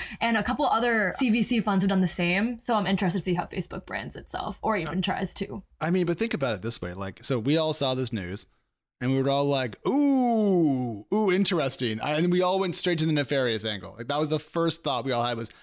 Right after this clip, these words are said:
Speaker 2: "How is Facebook gonna use this to collect information it can't in other ways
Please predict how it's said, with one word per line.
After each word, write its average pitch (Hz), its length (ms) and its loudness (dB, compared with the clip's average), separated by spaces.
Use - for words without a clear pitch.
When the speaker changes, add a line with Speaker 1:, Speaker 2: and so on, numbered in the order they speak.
Speaker 2:
"How 165 160 -2
is 180 100 0
Facebook 170 280 0
gonna 151 160 0
use 131 280 2
this 120 220 -2
to 120 100 -8
collect 127 220 -6
information 127 440 -4
it 117 60 -4
can't 107 240 -4
in 127 60 -4
other 127 140 -2
ways 107 340 -4